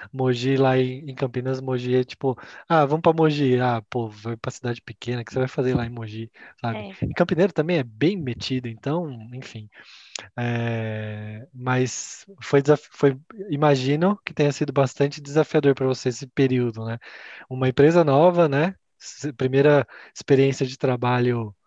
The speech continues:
Speaker 1: ah, formal que você teve, com a faculdade, com uma cidade,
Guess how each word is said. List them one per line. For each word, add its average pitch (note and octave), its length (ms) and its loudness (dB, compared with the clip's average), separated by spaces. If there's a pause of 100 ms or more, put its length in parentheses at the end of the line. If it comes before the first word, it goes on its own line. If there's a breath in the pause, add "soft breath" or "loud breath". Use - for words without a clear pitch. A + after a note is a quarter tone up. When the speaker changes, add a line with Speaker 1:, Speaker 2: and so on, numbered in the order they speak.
(260)
Speaker 1:
ah, A2 420 -4
formal B2 540 0
que - 80 -18
você B2+ 120 -2
teve, C3 520 -4 (560 loud breath)
com C#3 200 2
a D#3 40 4
faculdade, D3 840 2
com - 160 -10
uma C#3+ 140 0
cidade, C3+ 640 0